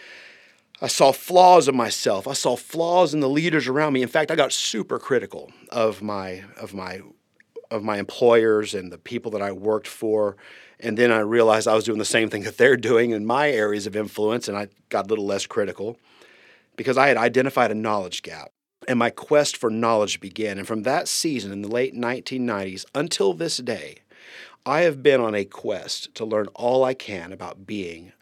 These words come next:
a better leader. Now, I've not gone to college about this. I've not taken any courses on leadership in college. Um, I, but I have read every book I can get my hands on.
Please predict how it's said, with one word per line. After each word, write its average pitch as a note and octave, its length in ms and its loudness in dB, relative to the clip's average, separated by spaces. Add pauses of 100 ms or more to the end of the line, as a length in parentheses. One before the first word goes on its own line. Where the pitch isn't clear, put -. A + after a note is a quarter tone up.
a F#2 60 -16
better D#2+ 500 -10 (100)
leader. F2 380 -16 (640)
Now, A2+ 160 4
I've A#2 80 2
not E3 220 2
gone D3 140 0
to B2 60 -8
college A2 460 0
about A2 260 -2
this. A2+ 180 -2
I've G#2+ 60 -6
not A2 180 -4
taken A2 260 -4
any G#2+ 160 -4
courses A2+ 680 -4 (120)
on G2+ 420 -6
leadership A2 420 -4
in C#3 100 -6
college. G2+ 520 -6 (640)
Um, F#2 420 -10 (400)
I, G#2+ 100 -8
but A#2 180 6
I B2 100 8
have A2 520 2
read A2 240 4
every C3 240 6
book G#2+ 240 0
I G2 120 -2
can G2 80 -10
get G#2+ 100 -6
my - 100 -12
hands G2 240 -8
on. F#2+ 280 -14